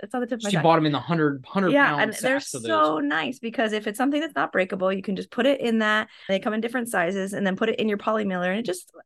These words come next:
Speaker 1: adds a little bit, just is a nicer pack-,
Speaker 2: Absolutely.
Speaker 1: packaging. The person who's getting it, it's arriving just a little bit nicer than just thrown into a poly mailer.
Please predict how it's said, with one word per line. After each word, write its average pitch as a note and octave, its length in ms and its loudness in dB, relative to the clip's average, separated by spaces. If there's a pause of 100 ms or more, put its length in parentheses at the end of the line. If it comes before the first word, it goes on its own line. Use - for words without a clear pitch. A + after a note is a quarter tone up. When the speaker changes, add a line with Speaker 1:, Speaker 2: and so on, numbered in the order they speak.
Speaker 1:
adds F3+ 300 2
a E3+ 40 -6
little D#3+ 200 0
bit, E3+ 120 -4
just A#3+ 200 -6
is A3+ 260 -6
a E3+ 80 0
nicer D#3 580 0 (260)
pack-, C3+ 120 0
Speaker 2:
Absolutely. B2 260 0
Speaker 1:
packaging. G3 480 -2
The G3 100 2
person A#3 260 -2
who's G#3+ 140 0
getting F3 240 -2
it, E3+ 120 -6
it's - 140 -8
arriving D#3 440 0
just E3 140 -12
a E3+ 40 -10
little E3 140 -2
bit E3 80 -2
nicer E3+ 280 -4
than D#3+ 160 -6
just D#3+ 200 -10
thrown E3 220 -2
into E3 220 -6
a C#3+ 80 2
poly G#2+ 300 -4
mailer. - 300 -6